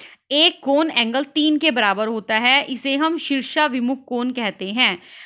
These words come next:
शीर्षाभिमुख का मतलब होता है एक दूसरे पर झुका हुआ कोण। ये देखिए जैसे मैंने यहाँ बनाया है तो ये वाला कोण इस वाले कोण के बराबर हो जाएगा, यह कहलाएगा शीर्षाभिमुख कोण।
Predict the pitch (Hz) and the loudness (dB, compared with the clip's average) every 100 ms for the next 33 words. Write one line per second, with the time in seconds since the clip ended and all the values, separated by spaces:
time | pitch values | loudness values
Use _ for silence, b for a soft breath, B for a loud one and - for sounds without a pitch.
0 | B - 277 269 320 294 247 269 285 - | B -2 -2 0 2 2 2 -2 -2 -2
1 | 269 233 226 247 240 226 226 262 311 - | -2 -2 -4 -6 -4 -2 0 2 0 0
2 | 247 285 226 226 208 226 214 247 277 233 | -2 -2 -2 -8 -6 -6 -4 -2 -2 -2
3 | 196 202 240 247 196 202 190 240 226 196 | -6 0 0 0 -2 -2 -2 -2 -2 -2
4 | 214 220 233 240 233 254 233 240 226 226 | -2 -2 -2 -4 -4 -4 -2 0 2 2
5 | 226 208 190 208 226 294 B B B B | 2 0 2 4 4 2 B B B B
6 | 285 220 214 254 277 285 294 269 262 311 | -2 -2 0 0 2 2 0 -2 0 0
7 | 294 254 - 254 254 262 226 226 262 220 | -2 -8 -6 -4 -4 -4 -8 -6 -6 -2
8 | 196 185 208 220 185 196 196 233 311 240 | -2 0 -2 -4 -2 -2 0 2 2 2
9 | 247 247 269 240 202 190 262 320 - 240 | 0 0 0 -2 -2 0 0 -2 -4 -6
10 | 196 285 277 233 202 202 190 - 240 185 | -2 0 0 0 -8 -10 -12 -8 -6 -6